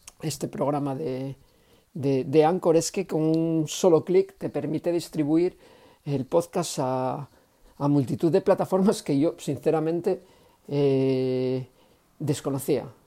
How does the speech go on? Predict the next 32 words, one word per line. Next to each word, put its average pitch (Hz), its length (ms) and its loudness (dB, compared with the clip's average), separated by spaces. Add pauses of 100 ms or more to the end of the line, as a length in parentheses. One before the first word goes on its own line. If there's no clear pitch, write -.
(140)
Yo 151 120 -10
siempre 135 640 -4 (420)
me 143 120 -4
he - 20 -2
movido 135 420 0
eso, - 200 -12
por, 147 360 -18
más 147 220 -8
que 160 100 -4
nada 135 220 -2
por 139 160 -2
iVoox 165 460 0
y 147 200 -2
Apple 147 240 -4
Podcast. 202 540 -2 (340)
También 147 460 6
sabía 147 500 0
que, - 320 -12 (120)
bueno, 143 240 -4
recientemente, 139 760 -4
ya 139 140 -2
desde 127 200 -8
hace 131 200 -6
un 139 100 -4
tiempo, 143 400 -4 (540)
eh, 131 160 -4
dejaban 135 440 -6
subir 135 340 -6
podcast 143 480 -14
a, 110 240 -14 (1000)
a 160 100 -2
Spotify, 160 580 -4